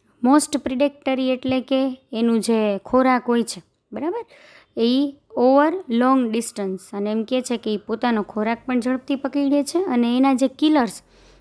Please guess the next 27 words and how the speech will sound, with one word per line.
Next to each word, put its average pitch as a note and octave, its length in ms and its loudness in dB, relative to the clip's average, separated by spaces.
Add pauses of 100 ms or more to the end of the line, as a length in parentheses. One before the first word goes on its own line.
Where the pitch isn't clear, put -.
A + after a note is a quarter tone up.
(140)
કે G#3+ 160 -2
એને B3 180 2
જે A#3 160 2
મારવા G#3+ 460 2
આવતું D4 340 2
હોય G#4+ 140 0
ને G#3 100 -2 (340)
એને C4 180 4
પણ C#4+ 240 0
ઈ D4+ 80 2
શું E4+ 200 0
કરે A#3 260 -4
છે? G#3 180 -12
કિલર્સ C4+ 380 -2
એટલે C#4 240 -2
એને C#4 120 4
મારી C#4 280 4
નાખવાવાળા G3+ 560 -4
લોકો, G#3 380 -10 (340)
એને A#3 180 -2
મારી B3 340 2
નાખવાવાળા G#3+ 640 -2
પ્રાણીઓ. A3+ 440 0
હે, B3 560 -6
આ G#3+ 380 -2
પશુની A3 720 -2
તો G#3+ 300 -6